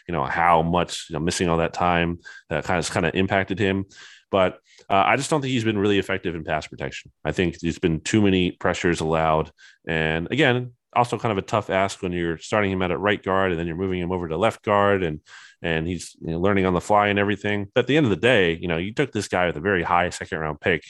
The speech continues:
So the excuses can only go so far. Like, you're expecting this guy to be a valuable, a valuable contributor, not only, like, down the road, but also from the jump.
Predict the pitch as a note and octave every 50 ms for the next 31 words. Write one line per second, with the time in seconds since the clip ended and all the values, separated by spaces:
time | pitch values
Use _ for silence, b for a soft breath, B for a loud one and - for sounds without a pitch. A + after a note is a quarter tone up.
0 | - _ - G2 F2 F2 E2 - - - B2+ A#2 - A#2 G#2 - - - G2+ G2+
1 | G2 G2 F#2 E2+ F2+ E2 D2 - - G#2+ A2+ A#2 - A2+ A2+ A#2 A#2+ A#2+ A2+ F#2
2 | D#2+ E2+ E2+ E2+ - - G#2 F#2+ - G2+ F#2 F2+ F2 - - - F2 E2+ F2 E2+
3 | - E2 E2 E2+ E2 D#2+ D#2 B B B B - E2+ E2+ E2+ E2+ F2+ F2+ F2+ F#2
4 | F#2 - C#2+ F#2 E2+ F2+ F#2 E2+ - G2 G2 A2 A#2+ A#2+ G#2+ G2+ G2+ - G2 F2+
5 | A2 A2+ A2 G#2 G#2+ G#2+ G#2+ G2 B B B B B B B G#2 G2+ G#2 G#2 G2+
6 | F#2+ F#2 F2+ F2 F2 E2 - E2+ - - F#2 F2+ D#2+ D#2 F#2+ G#2 A2 A2+ G2+ F#2+
7 | G2 G2 - - F#2+ F#2 - - E2 E2 D#2+ G2+ G2+ A2+ A#2+ -